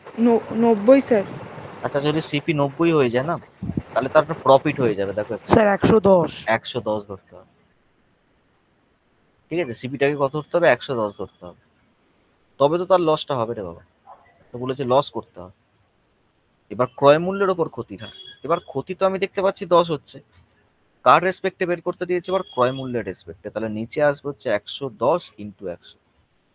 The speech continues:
Speaker 2: তাহলে এটা হবে হচ্ছে answer, নাইন পয়েন্ট জিরো নাইন পার্সেন্ট। এটা ক্যালকুলেট করবে, দেখবে নয় পূর্ণ, আহ, কত হয় ওটা, নয় পূর্ণ একের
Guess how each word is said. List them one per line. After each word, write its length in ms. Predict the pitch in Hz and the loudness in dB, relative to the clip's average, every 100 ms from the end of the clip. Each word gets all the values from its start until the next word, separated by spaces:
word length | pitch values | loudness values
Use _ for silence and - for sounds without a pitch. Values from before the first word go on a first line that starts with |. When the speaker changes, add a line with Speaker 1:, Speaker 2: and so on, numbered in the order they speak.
| _ _ | _ _
Speaker 2:
তাহলে 140 | 98 117 | -8 -4
এটা 180 | 147 | -2
হবে 140 | 139 131 | -4 -6
হচ্ছে 220 | 123 92 | -12 -14
answer, 260 | 87 _ - _ _ _ | -16 _ -20 _ _ _
নাইন 300 | 98 117 131 - | -8 -6 -8 -8
পয়েন্ট 280 | 131 127 110 | -8 -8 -10
জিরো 180 | 104 | -12
নাইন 180 | 101 98 - | -10 -12 -12
পার্সেন্ট। 320 | 80 - - - - - _ _ _ _ _ _ _ | -14 -16 -20 -20 -20 -20 _ _ _ _ _ _ _
এটা 100 | 104 | -4
ক্যালকুলেট 400 | 113 - 147 - | -2 -2 -6 -8
করবে, 240 | 147 147 160 | -10 -6 -6
দেখবে 200 | 135 135 | -6 -6
নয় 240 | 113 113 - | -4 -6 -8
পূর্ণ, 280 | 139 156 185 - - _ _ _ _ _ _ _ _ - _ _ _ _ 98 | -12 -8 -10 -10 -20 _ _ _ _ _ _ _ _ -20 _ _ _ _ -6
আহ, 200 | 101 104 | -6 -6
কত 200 | 110 107 | -10 -12
হয় 160 | 101 | -14
ওটা, 180 | 95 - 92 _ _ _ _ _ _ _ _ _ _ _ _ | -16 -18 -20 _ _ _ _ _ _ _ _ _ _ _ _
নয় 140 | 101 131 | -4 -2
পূর্ণ 280 | 131 127 139 | -4 -6 -2
একের 360 | 107 - 147 | -2 -4 -10